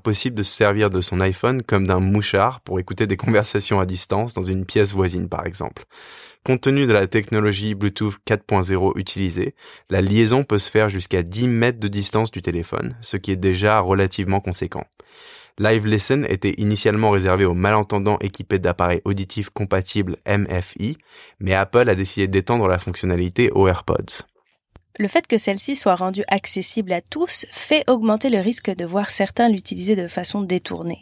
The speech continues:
Speaker 2: Il est bon d'en avoir conscience. Enregistrer une conversation à l'insu de quelqu'un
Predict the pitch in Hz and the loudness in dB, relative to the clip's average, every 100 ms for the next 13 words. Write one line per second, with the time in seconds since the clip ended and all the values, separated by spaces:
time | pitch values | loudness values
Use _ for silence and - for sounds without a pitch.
0 | - 165 165 190 202 170 170 175 - 170 | -8 -4 -2 0 0 0 0 -2 -4 -4
1 | - - 170 - - _ _ _ - 190 | -4 -4 -8 -8 -8 _ _ _ -2 0
2 | 196 - 196 185 175 170 175 180 165 170 | 2 2 0 0 -4 -2 -2 -2 -2 0
3 | 180 - 170 - 175 175 262 | 0 -2 -4 -6 -6 -4 -6